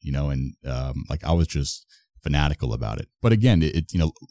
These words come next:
looking back, I'm happy I, I did all these different things because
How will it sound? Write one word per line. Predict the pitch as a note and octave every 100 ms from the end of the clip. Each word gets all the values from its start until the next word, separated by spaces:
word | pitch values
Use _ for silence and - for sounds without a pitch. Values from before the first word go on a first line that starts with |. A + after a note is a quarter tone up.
| -
looking | G#2+ A#2+ F2
back, | D#2 F2+
I'm | E2
happy | D2+ D#2+ - E2
I, | D2 D#2
I | C#2
did | C#2 - D2+
all | D#2+ D#2
these | D2+ -
different | D2+ D2+ C#2
things | C2+ D2+ G2 -
because | C#2 D#2 D2 -